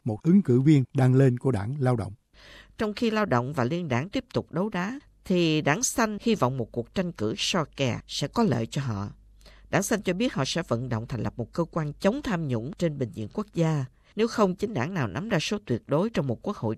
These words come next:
Speaker 2: treo sau cuộc bầu cử vào ngày hai tháng bảy. Lãnh tụ Đảng Xanh Richard D. Natalie cho biết các đảng nhỏ cũng sẽ kêu gọi chấm dứt chuyện các doanh nghiệp đóng góp tặng giữ tiền cho các chính đảng. Đồng thời, Đảng Xanh sẽ tranh đấu cho quyền lợi của người tạm trú,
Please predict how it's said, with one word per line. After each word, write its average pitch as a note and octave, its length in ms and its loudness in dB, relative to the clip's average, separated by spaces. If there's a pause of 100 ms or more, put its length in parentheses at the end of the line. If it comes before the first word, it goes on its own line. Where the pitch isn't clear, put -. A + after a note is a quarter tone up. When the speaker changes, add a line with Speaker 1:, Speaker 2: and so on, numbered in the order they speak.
Speaker 2:
treo E3 300 2 (100)
sau - 200 -6
cuộc - 240 -8
bầu A2+ 220 -6
cử C3+ 420 -4
vào G#2 100 -4
ngày A2 140 -8
hai A#2+ 180 -8
tháng E3 240 -8
bảy. A2 260 -6 (720)
Lãnh G3 180 0
tụ D3 200 2
Đảng C#3+ 160 -2
Xanh F#3 420 -2
Richard A3+ 460 -2
D. F#3 80 0 (120)
Natalie F3+ 460 -2
cho E3 100 0
biết F#3+ 320 0
các C4 160 -6
đảng C3 260 -4
nhỏ A#2 300 0 (140)
cũng D3 260 -2
sẽ F3 160 0
kêu E3 200 -4
gọi G#2 180 -6
chấm G#3 300 -6
dứt C4+ 160 -6 (140)
chuyện A2+ 260 -4
các G#3+ 200 -8 (100)
doanh D#3+ 240 -4
nghiệp A#2 200 -2 (120)
đóng A3 240 -2
góp B3+ 200 -6 (120)
tặng B2 240 -6
giữ B2 120 0 (100)
tiền C3 200 2
cho C#3 120 -10
các - 200 -8
chính A3 180 -8
đảng. F#2+ 260 -6 (460)
Đồng E3+ 180 0
thời, D#3+ 280 2
Đảng C#3+ 140 0
Xanh G#3 300 -2
sẽ - 200 -2
tranh F#3+ 240 -4
đấu G3 220 2
cho G3+ 160 -6
quyền B2+ 200 -2
lợi A2+ 160 -4
của E3 140 -12
người E3+ 220 2
tạm G2 160 -10
trú, G#3 300 0